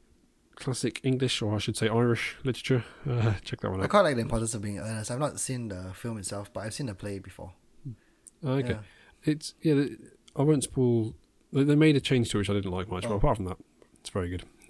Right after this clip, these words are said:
Speaker 1: Um, uh, any, any more Reese Witherspoon?
Speaker 2: She was in an animated film.
Speaker 1: Oh, yes.
Speaker 2: Uh, Monsters versus Aliens.
Speaker 1: Was she really? There you go.
Speaker 2: Yeah. So it's not a Disney animated film, so you know it's not as good.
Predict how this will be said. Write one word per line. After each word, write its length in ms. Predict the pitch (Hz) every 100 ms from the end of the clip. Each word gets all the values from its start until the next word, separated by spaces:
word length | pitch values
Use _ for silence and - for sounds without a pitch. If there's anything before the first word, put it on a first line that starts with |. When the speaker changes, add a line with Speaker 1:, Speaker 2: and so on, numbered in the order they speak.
| 156
Speaker 1:
Um, 300 | 104 95 90 _ - - - - - - - _ _ -
uh, 300 | 113 110 113 -
any, 200 | 131 139
any 160 | 147 147
more 200 | 147 147
Reese 180 | 151 -
Witherspoon? 240 | 156 -
Speaker 2:
She 40 | 170
was 180 | 143 139
in 60 |
an 120 | 143
animated 400 | 139 196 165 113
film. 160 | 95 120 - _ _ _ _ _ _ _ _ _ _ _ _ _ _ -
Speaker 1:
Oh, 80 | 120
yes. 160 | 120
Speaker 2:
Uh, 320 | 120 117 113 110
Monsters 480 | 117 131 127 151 135
versus 280 | 120 113 113
Aliens. 500 | 110 107 104 127 - - _ _ _ _ _ _ _ _ _ _ _
Speaker 1:
Was 180 | 220 214
she 180 | - 165
really? 360 | 107 98 95 - _
There 140 | 135 113
you 80 |
go. 120 | 104 101
Speaker 2:
Yeah. 600 | 87 90 101 104 92 92 - - - -
So 260 | - 123
it's 280 | 131 131 -
not 140 | 170
a 40 | 120
Disney 480 | 117 - 123 123 131
animated 380 | 113 110 107 107
film, 220 | 104 113
so 140 | -
you 100 | 110 104
know 100 | 110
it's 140 | 92
not 120 | 101
as 120 | 87 -
good. 180 | 87